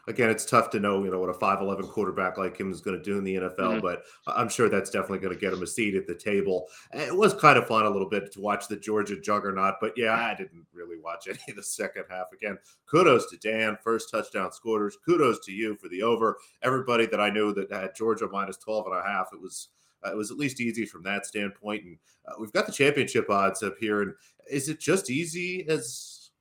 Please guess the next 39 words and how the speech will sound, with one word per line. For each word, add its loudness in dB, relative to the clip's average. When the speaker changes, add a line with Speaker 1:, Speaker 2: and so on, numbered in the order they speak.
Speaker 1:
just -6
taking -2
Georgia 2
again? -2
Like, 0
what 4
would -2
it, -6
maybe 2
a 4
better 6
question, -2
what 0
would 2
it 0
take 4
for 0
Georgia 2
not 2
to -8
win -2
a -4
national -4
championship -4
next -12
year? -6
Because -10
from -8
what 0
producer 0
Dan 6
was 0
mentioning, 0
they -2
have 0
a -10
pretty 0
easy -4
schedule. 0